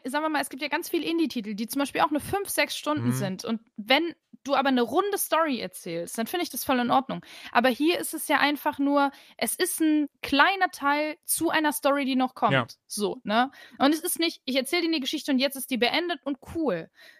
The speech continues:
Speaker 1: Und es ist viel, du merkst dazwischen auch,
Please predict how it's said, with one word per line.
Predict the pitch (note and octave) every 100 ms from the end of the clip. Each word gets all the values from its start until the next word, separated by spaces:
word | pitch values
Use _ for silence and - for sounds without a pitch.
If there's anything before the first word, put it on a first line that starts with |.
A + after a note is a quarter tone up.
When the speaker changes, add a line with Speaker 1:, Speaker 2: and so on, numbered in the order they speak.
| _ _ -
Speaker 1:
Und | C#4 C4+
es | - -
ist | - -
viel, | - - D#4 F4+ C#4+
du |
merkst | C#4+ C#4+ E4+ - -
dazwischen | B3+ - A#3+ -
auch, | - A3 C4+